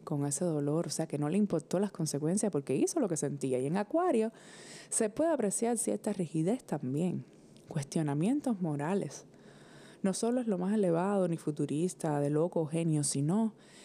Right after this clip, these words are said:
que se puede quedar encadenado a su realidad si no se aprenden ciertas cosas. Por ejemplo, que todo no se debe ver desde la racionalidad, sino que todo esto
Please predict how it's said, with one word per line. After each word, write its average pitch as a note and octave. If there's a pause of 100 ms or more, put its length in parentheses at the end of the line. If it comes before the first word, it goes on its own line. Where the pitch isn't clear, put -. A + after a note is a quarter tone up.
(320)
que E3
se D#3
puede F3+
quedar G#3+
encadenado F#3+
a B3
su G#3+
realidad E3 (400)
si F#3+
no G#3+
se C4+
aprenden B3+
ciertas E3
cosas. C#3+
Por C#3+
ejemplo, D3+ (540)
que E3
todo C#4+
no G#3+
se G#3
debe G#3
ver G3+
desde G3+
la E3
racionalidad, D3 (460)
sino F3+
que D3+
todo A3+
esto A#3